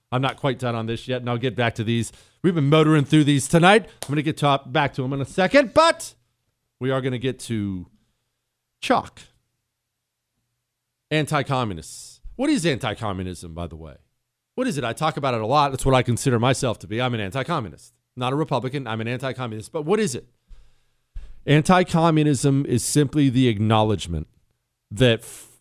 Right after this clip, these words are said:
whatever your philosophy is on the right, wherever you fall on the scale on the right, libertarian, conservative, nationalist, neocon, doesn't matter where you fall on the right. If the communists are not defeated,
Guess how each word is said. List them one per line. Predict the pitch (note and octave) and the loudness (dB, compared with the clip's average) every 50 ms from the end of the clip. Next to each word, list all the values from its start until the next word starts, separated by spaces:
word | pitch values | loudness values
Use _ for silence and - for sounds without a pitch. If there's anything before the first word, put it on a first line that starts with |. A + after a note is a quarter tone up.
| - A#2 | -20 -14
whatever | A2+ A2 G#2 G#2 A2 B2+ D#3 E3+ E3+ F3 G3+ G#3 G#3+ | -12 -10 -8 -2 4 4 6 6 6 4 4 4 4
your | F3 B2+ A#2 G#2+ | 4 4 2 0
philosophy | - - A#2 G#2+ G#2+ G#2 G2+ G2+ - - G#2+ - - G#2+ G2+ G2 F#2+ | 2 2 2 4 4 4 2 2 0 -4 -6 -4 -2 -2 0 0 2
is | F2+ E2+ E2 E2 D2+ - - | 2 0 0 -2 -4 -2 0
on | G#2+ A2+ A#2+ | 2 4 4
the | A#2 A2+ | 6 6
right, | A#2+ B2+ G#2 D#2+ C#2 - _ - G2+ | 6 6 4 2 0 -6 _ -4 0
wherever | A2+ C3 D3 D#3+ F3+ F3 G3 | 4 4 6 6 4 4 2
you | G3 F#3+ G#3+ F#3+ | 2 0 0 -2
fall | - - G#3+ G3+ F3+ E3 D3 B2+ A#2 | 0 0 2 4 6 6 4 4 2
on | A2 A2 | 2 0
the | A2 | -2
scale | - - - E3 C#3+ C3 A#2+ A2+ | -4 -4 -2 -2 0 0 -2 -2
on | G#2+ G2+ | -4 -4
the | G#2 | -4
right, | G#2+ B2+ B2+ A#2+ A2 G2 | -2 -2 -2 -2 -2 -2
libertarian, | A#2+ C3 A#2 A#2+ A2+ - - D#3+ D3 C#3+ C#3+ C#3+ C3+ - | -4 -4 -4 -4 -6 -4 -2 0 0 2 2 2 0 0
conservative, | B2+ A2 - - - D3+ C#3+ C3+ B2+ C3 C3 A#2 | -2 -6 -2 0 2 2 2 2 2 0 -2 -2
nationalist, | C3 C#3+ C#3 C3+ C3+ B2+ - - C#3 C3 C3 C3+ C3 - - C3 | 0 0 2 2 2 2 2 2 2 2 4 2 2 0 -2 0
neocon, | C#3 D3 D3 C#3+ C#3 C3 C#3 D3 C3+ - - - - A#2+ | 2 2 4 2 2 2 2 2 0 0 -4 -12 -8 -2
doesn't | A#2 G3+ G3+ - B3+ | 0 0 2 2 4
matter | A3 G#3 G#3+ A3 G#3 | 4 6 6 6 4
where | G3+ G#3 | 4 2
you | G3 G3 F#3 | 2 0 0
fall | - - F3+ E3+ E3+ E3 | 2 4 4 4 6 6
on | D#3+ D#3 | 4 4
the | D#3 D3 | 4 4
right. | D3 C3 G#2+ - - _ _ _ _ _ _ _ _ _ _ _ _ _ _ _ _ _ _ _ - | 4 2 0 -2 -6 _ _ _ _ _ _ _ _ _ _ _ _ _ _ _ _ _ _ _ 0
If | C3+ C3 - - | 0 2 2 2
the | C3 A2+ | 0 0
communists | - B2+ D3 D#3+ E3 F3 F3+ F3+ F#3 - - - - | 2 4 4 4 6 4 4 2 2 0 0 0 0
are | D#3 C#3+ | 2 2
not | C#3 C#3+ D3+ D#3 | 4 2 2 2
defeated, | - F3 D#3+ - - F#3 F#3+ F#3+ G#3+ A3+ G#3 - | 0 0 0 0 0 0 2 2 0 0 -2 -6